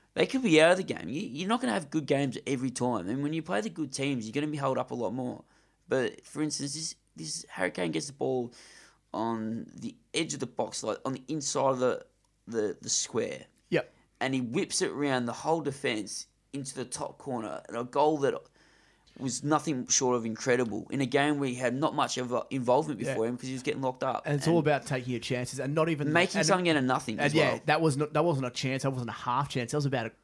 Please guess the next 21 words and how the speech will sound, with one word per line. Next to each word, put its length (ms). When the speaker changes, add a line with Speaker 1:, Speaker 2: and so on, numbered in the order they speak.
Speaker 2:
quarter 480
chance. 360
Not 140
even, 180
maybe 200
not 80
Speaker 1:
It 60
Speaker 2:
even 100
Speaker 1:
was 140
Speaker 2:
that. 100
Speaker 1:
probably 300
in 260
a 40
position 380
where 80
he 60
should 160
have 100
crossed 320
it. 160
Speaker 2:
Yeah, 140